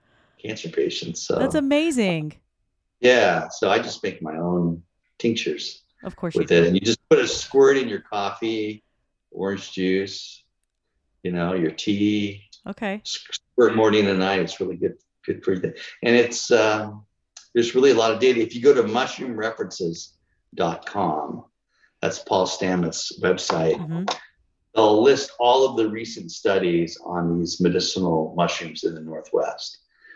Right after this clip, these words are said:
Speaker 1: So you can actually look at the actual science for people that are interested in that. 'Cause,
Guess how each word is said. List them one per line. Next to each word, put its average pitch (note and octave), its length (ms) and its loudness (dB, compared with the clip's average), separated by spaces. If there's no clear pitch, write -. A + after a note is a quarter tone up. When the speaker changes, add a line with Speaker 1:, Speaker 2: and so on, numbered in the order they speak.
Speaker 1:
So - 120 0
you A#2 80 4
can C3 80 4
actually C3 300 2
look A2+ 180 4
at A2 80 -4
the F#2+ 80 -2
actual F2+ 320 -2
science F2 480 -10
for F#2+ 160 -4
people G2 240 0
that F2 140 2
are F2 100 0
interested - 380 -10
in D#2 140 -6
that. F2 300 -2
'Cause, F2+ 320 0